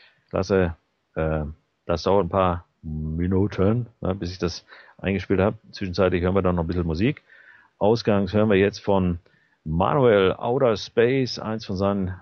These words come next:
äh, Songs, die mir hier zur Verfügung gestellt hat. Ähm, und dann, äh, zwischendrin nochmal so von Dano Songs, äh, Mega, Megascom,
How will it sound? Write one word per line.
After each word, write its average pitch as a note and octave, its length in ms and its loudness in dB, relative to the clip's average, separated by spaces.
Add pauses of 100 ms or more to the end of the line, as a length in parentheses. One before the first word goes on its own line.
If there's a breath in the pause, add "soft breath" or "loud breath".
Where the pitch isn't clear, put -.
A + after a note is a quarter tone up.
(140)
äh, D#2+ 140 -6
Songs, A2+ 400 -4
die G2+ 80 -4
mir G2 100 -2
hier G2+ 100 -2
zur - 120 -16
Verfügung G#2+ 320 0
gestellt A2+ 360 2
hat. A2 380 0 (720 soft breath)
Ähm, F2 640 0 (320)
und F#2 580 -4
dann, F2 320 2
äh, E2+ 140 -2
zwischendrin F2+ 480 0
nochmal E2 420 0
so E2 220 -2
von D#2+ 440 -2
Dano E2 300 0
Songs, E2 540 -4
äh, D#2 40 -2
Mega, D#2 800 -2 (400)
Megascom, F#2 960 -2